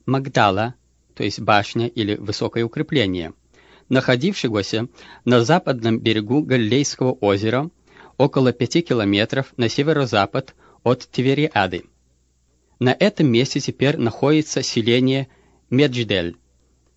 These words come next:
В пределах этого города Господь Иисус был после насыщения семью хлебами четырёх тысяч человек.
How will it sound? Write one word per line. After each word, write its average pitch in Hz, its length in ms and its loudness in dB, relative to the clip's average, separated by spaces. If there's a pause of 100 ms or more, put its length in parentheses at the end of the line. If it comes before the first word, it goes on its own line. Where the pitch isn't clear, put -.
(120)
В - 140 -20
пределах 165 560 4
этого 143 320 0
города 101 560 0 (280)
Господь 131 560 0
Иисус 139 520 0
был 143 280 0 (300)
после 147 460 0 (420)
насыщения 139 920 0 (100)
семью 131 400 0
хлебами 123 540 2
четырёх 120 580 -2
тысяч - 400 -2
человек. 139 560 -4